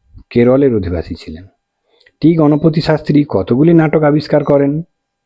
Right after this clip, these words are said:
তেরোটি নাটক। সংস্কৃত সাহিত্যে কোন নাটকের কোন নাট্যকার একাঙ্ক নাটক রচনায় বিশেষ খ্যাতি অর্জন করেছেন? নাট্যকার ভাস। কার রাজত্বকালে অশ্বঘোষের আবির্ভাব হয়?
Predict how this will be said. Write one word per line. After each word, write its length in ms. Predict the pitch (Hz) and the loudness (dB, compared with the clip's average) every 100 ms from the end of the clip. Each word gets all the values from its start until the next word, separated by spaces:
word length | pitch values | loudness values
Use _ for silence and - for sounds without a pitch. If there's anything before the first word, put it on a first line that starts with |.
| _ _ _ _ | _ _ _ _
তেরোটি 380 | 113 113 135 135 | 0 2 2 0
নাটক। 320 | 98 82 80 _ _ _ _ _ _ _ _ | -2 -6 -12 _ _ _ _ _ _ _ _
সংস্কৃত 500 | - 135 139 - 180 | -8 -4 -2 -2 -2
সাহিত্যে 440 | 185 160 147 151 104 | 0 0 -2 -2 -4
কোন 260 | - 139 | 0 0
নাটকের 600 | 175 170 156 160 - 110 - _ _ _ _ - | 2 0 0 -2 0 -2 -2 _ _ _ _ -2
কোন 120 | 165 | 2
নাট্যকার 600 | 156 117 - 170 110 110 - - | 2 0 -2 -2 0 0 -2 -6
একাঙ্ক 500 | 110 - 170 190 202 | -6 -2 0 0 2
নাটক 360 | 175 139 131 143 | 0 0 0 2
রচনায় 480 | 131 127 131 113 | 0 2 0 0
বিশেষ 380 | 101 110 - 180 | -2 -2 -2 -2
খ্যাতি 280 | - 127 139 | -2 -2 0
অর্জন 320 | 135 131 131 | 0 2 0
করেছেন? 460 | 127 127 123 151 240 _ _ _ _ _ _ _ _ - | 0 -2 0 0 -2 _ _ _ _ _ _ _ _ -8
নাট্যকার 460 | 104 95 104 147 214 _ - - | -6 -4 -6 -4 -6 _ -14 -10
ভাস। 480 | - 113 - - _ _ _ _ _ _ _ _ _ _ _ _ - | -4 -4 -6 -16 _ _ _ _ _ _ _ _ _ _ _ _ -6
কার 320 | 123 151 175 | -2 0 0
রাজত্বকালে 680 | 170 143 156 165 165 151 131 | 0 0 0 0 0 0 0
অশ্বঘোষের 640 | 113 110 - 139 143 156 | 0 -4 0 0 0 0
আবির্ভাব 500 | 135 120 123 127 120 120 | 0 0 0 0 0 -2
হয়? 320 | - 127 131 | -6 -4 -4